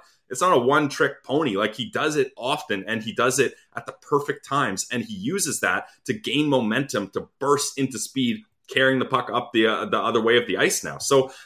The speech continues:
I think when you have a defenseman that is able to skate, not just, like, a smooth, nice skating defenseman, but is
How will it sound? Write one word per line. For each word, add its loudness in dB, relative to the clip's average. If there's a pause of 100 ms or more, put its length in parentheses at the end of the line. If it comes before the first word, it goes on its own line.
(160)
I -2
think -8
when -2
you 2
have -2
a 2
defenseman -6
that 4 (680)
is -6
able 2
to 0
skate, 2 (200)
not 2
just, 4
like, 0
a -2
smooth, 4
nice 2
skating 2
defenseman, -2
but 4
is 0